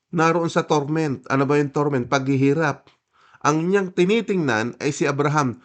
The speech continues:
naroon sa Sheol. O, di ba't magkaiba? Ewan ko kung naget mo ito.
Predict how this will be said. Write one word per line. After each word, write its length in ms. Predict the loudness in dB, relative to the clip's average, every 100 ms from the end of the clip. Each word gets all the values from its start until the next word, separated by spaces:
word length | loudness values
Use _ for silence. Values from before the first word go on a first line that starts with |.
| _ _ -2
naroon 640 | 2 4 4 2 0 0
sa 160 | -2
Sheol. 560 | -6 -4 -2 0 -2 -4
O, 160 | -6 -6
di 100 | -6
ba't 220 | -6 -6
magkaiba? 640 | -8 -6 -6 -6 -10 -14 _ _ _ -2
Ewan 240 | 2 2 0
ko 100 | -2
kung 160 | 0
naget 300 | 0 0 0
mo 80 | -2
ito. 400 | -2 -2 -4 -6